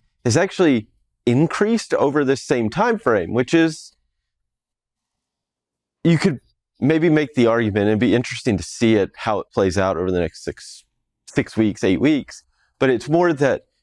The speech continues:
maybe some of the largest retailers are boosting those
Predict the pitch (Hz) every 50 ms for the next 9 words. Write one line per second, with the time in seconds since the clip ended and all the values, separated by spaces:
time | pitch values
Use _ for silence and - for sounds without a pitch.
0 | _ - 139 147 170 160 - - 160 160 147 117 107 113 98 87 87 95 98 104
1 | 120 - - 160 143 - - 151 151 143 - 170 175 180 175 175 165 135 139 107
2 | 104 - 95 - 110 117 123 - - - 165 156 151 147 139 135 127 120 117 110
3 | - -